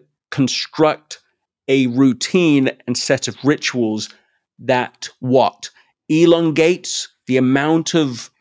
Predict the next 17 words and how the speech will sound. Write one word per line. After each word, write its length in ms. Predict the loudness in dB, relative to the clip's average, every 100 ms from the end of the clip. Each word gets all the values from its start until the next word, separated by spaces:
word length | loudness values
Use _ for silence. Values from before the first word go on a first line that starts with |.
| _ _ _ _ _
high 320 | -6 -2 0
levels 500 | 2 0 2 0 2
of 140 | 0
attention 800 | 0 -2 -2 0 0 -2 -4 -6 -8
that 240 | -4 -2 2
you're 160 | 2
able 240 | 2 0 -2
to 160 | -4
give, 320 | 0 2 0
high 240 | -2 -2 -2
quality 580 | -4 0 2 2 2 0
amounts 440 | 2 0 -4 -8
of 100 | -10
time, 400 | -4 0 2 2
or, 140 | 2 0 -14 -12 -2
like, 140 | -2 -4 _ _ _ -20 _
w-, 160 | -12